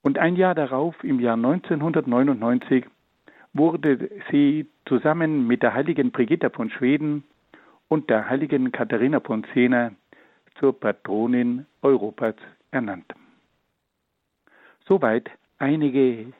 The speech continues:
Daten zum Leben von Edith Stein. Dieses Leben ist höchst interessant, weil es nämlich das Ringen eines jungen Menschen zeigt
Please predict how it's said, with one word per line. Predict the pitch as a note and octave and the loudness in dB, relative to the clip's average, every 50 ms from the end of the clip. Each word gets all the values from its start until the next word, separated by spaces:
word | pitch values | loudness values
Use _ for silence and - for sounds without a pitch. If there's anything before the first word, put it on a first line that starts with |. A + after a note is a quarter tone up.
| _ _ | _ _
Daten | - A#2+ A2 A2 - _ - C3 B2 A2+ - - | -4 -2 -2 -2 -4 _ -4 -4 -4 -4 -4 -4
zum | E3+ E3+ D#3 | -4 -2 0
Leben | B2+ B2 B2+ C3 C3 C3 A#2 A2 A2+ A#2 - _ _ | 2 2 2 2 2 0 0 -2 -2 -6 -12 _ _
von | - - B2+ B2+ B2+ B2 A#2+ C3+ A#3+ - _ _ _ | -4 -2 0 0 0 0 -2 -4 -6 -10 _ _ _
Edith | - B2+ A2+ C3+ C3 - | -4 0 0 0 -2 -2
Stein. | - - A#2+ A2 A2 G#2+ - - _ _ _ - - _ _ _ _ _ _ _ _ _ _ _ _ - _ _ _ - | -4 -4 -4 -4 -4 -10 -16 -20 _ _ _ -20 -20 _ _ _ _ _ _ _ _ _ _ _ _ -20 _ _ _ -2
Dieses | F#3+ F3 F#3 F3 - | 0 2 2 2 2
Leben | - E3+ F#3 G3+ E3+ D#3+ | 2 0 0 0 0 -2
ist | - F3 D3 - - - | -2 -4 -4 -4 -6 -4
höchst | - G#3 - - - _ | -4 -4 -4 -6 -10 _
interessant, | - D#3+ D#3 D3 - C3 C#3 B2+ - C#3+ C3 A2+ F#2+ - - - - - _ _ _ _ _ _ - - _ _ _ _ _ - | -6 -6 -4 -4 -4 -4 -4 -2 -2 -4 -4 -4 -6 -8 -12 -18 -20 -20 _ _ _ _ _ _ -20 -20 _ _ _ _ _ 0
weil | B2+ C3+ D3 B2+ | 0 0 0 2
es | - D3+ - - | 0 -2 0 0
nämlich | D3 D3+ D3+ D3 C#3+ C3 - - - - _ _ _ _ _ _ _ _ _ _ _ _ _ | 0 0 0 0 0 -2 -2 -4 -12 -20 _ _ _ _ _ _ _ _ _ _ _ _ _
das | - A#2 - - - | -4 -4 -4 -4 -4
Ringen | B2 A2 A2 D#3+ G3 F#3 D3 A2 G2+ G#2 G2 - - - _ _ _ _ _ _ _ _ _ _ _ _ _ _ _ _ _ _ _ _ _ _ _ | -4 0 2 2 2 2 0 -4 -6 -8 -12 -18 -20 -20 _ _ _ _ _ _ _ _ _ _ _ _ _ _ _ _ _ _ _ _ _ _ _
eines | - B2+ B2+ B2+ A#2+ A2+ - | -2 0 0 0 0 0 -2
jungen | D#3+ E3 F3 C3+ A#2 | -4 -2 -2 0 0
Menschen | A#2+ C#3+ D#3+ - - C3 A#2+ A#2 - | 0 0 -2 -2 -2 -2 -2 -2 -2
zeigt | - C#3+ C3+ C#3+ D3 D3 - | -2 -2 0 0 -2 -6 -10